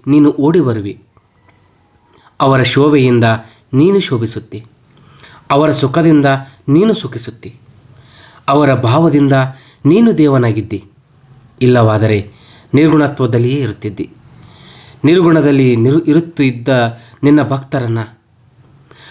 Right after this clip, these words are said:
ಭಾವಬಲದಿಂದ ಇಲ್ಲಿಗೆ ತೆಗೆದುಕೊಂಡು ಅವರನ್ನು ಉದ್ಧಾರ ಮಾಡ್ತಿ.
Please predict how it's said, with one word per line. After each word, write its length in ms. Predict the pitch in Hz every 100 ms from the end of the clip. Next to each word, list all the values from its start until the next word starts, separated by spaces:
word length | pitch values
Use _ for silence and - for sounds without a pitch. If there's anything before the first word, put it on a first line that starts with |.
| - 123
ಭಾವಬಲದಿಂದ 640 | 135 196 165 156 139 139
ಇಲ್ಲಿಗೆ 320 | 127 123 131
ತೆಗೆದುಕೊಂಡು 640 | 123 120 120 120 117 135 - _ _ _ _ - - - - - - _ _ _ _ _ _ _ _ _ _ _ _ _ _ _ _ _ _ -
ಅವರನ್ನು 300 | 147 156 135
ಉದ್ಧಾರ 300 | 117 135 156
ಮಾಡ್ತಿ. 440 | 135 113 - 113